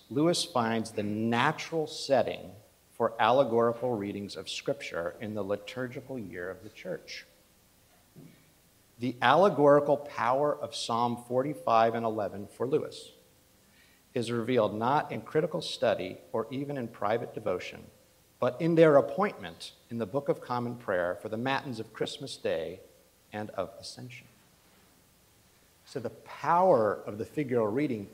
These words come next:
lies in the fact of when it's read. So here's what you have to do. To go back into your groups. And now you need to read Psalm forty-five together. And then here's the question.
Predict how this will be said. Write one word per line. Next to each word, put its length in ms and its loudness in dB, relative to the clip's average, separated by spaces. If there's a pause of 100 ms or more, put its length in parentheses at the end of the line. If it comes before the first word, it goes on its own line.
(140)
lies 440 4
in 60 -4
the 80 -4
fact 260 -4
of 80 -4
when 320 0
it's 200 -2
read. 340 2 (960)
So 140 -4
here's 200 -2
what 100 -10
you 60 -10
have 140 -10
to 60 -20
do. 440 -20 (680)
To 40 -20
go 120 -6
back 320 0
into 120 -2
your 100 4
groups. 540 -4 (380)
And 80 -12
now 60 -4
you 100 -4
need 140 -6
to 80 -6
read 720 -4 (420)
Psalm 640 -2
forty-five 640 -2
together. 400 -14 (540)
And 100 0
then 100 0
here's 280 0
the 80 -4
question. 420 -6